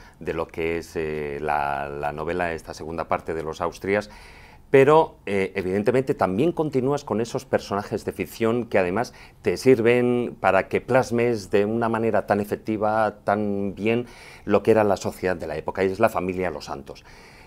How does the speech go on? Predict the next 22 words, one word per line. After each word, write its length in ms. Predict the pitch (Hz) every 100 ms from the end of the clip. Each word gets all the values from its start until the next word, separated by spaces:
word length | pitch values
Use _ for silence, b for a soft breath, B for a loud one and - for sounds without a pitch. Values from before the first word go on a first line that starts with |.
| B
La 160 | 98 90
familia 360 | 98 104 120
Los 140 | 117 120
Santos, 280 | 123 143
que 80 | -
además 380 | 101 107 143 -
los 200 | 113 95
utiliza, 440 | 101 104 98 110 -
que 100 | 113
siguen 400 | - 135 117 147
como, 500 | 143 90 85 82 80
como 220 | 82 82
médicos 640 | 92 139 135 - 98 90
de, 240 | 98 87 85
de 120 | 76
la 120 | 78
corte 280 | 143 147 92
o 120 | 80
médicos 420 | 87 95 - 95
de 80 | 104
los 160 | 95 90
reyes, 380 | 120 139 156